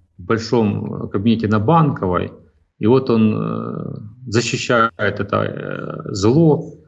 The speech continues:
И все боятся: «Попробуйте только моё зло троньте. Она моя злая собака, и никто не может с ней ничего сделать». Ведь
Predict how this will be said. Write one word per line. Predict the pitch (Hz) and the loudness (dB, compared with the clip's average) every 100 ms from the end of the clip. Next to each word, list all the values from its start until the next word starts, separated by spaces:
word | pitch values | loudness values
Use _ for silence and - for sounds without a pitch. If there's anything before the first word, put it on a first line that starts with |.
| _ _ - | _ _ -10
И | 98 | -6
все | - | -2
боятся: | 120 110 98 - | 2 2 2 -2
«Попробуйте | 98 110 - 151 123 113 | -6 -2 0 0 -2 -6
только | 113 110 107 | -6 -6 -2
моё | 107 107 | 0 0
зло | 98 101 | 0 -2
троньте. | 104 95 87 - 92 | -2 -4 -4 -6 -6
Она | 90 107 | 0 2
моя | 107 113 117 | 4 4 2
злая | 80 95 92 | 2 0 -2
собака, | - - 135 123 - 50 - | -2 -6 -2 -2 -2 -8 -4
и | |
никто | 101 98 120 | -6 -4 -2
не | |
может | 107 95 104 | 0 -2 -4
с | |
ней | 98 | -6
ничего | 90 - | -6 -4
сделать». | 90 92 | -2 2
Ведь | 127 123 262 | 2 0 -6